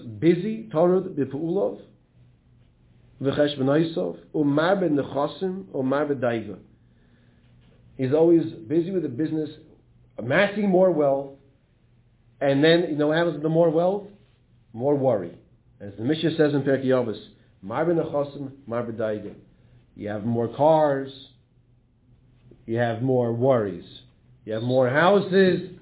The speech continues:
you have more worries. You have more watches. You know, some people have drawers.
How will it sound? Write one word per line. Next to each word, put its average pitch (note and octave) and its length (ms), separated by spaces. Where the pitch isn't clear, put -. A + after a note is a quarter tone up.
you A#2 100
have B2+ 240
more C3+ 200
worries. A#2+ 500
You A#2+ 100
have C3 160
more D3 200
watches. G3 680
You C#3+ 80
know, D#3 160
some G3+ 140
people F#3+ 180
have C3 120
drawers. D3+ 400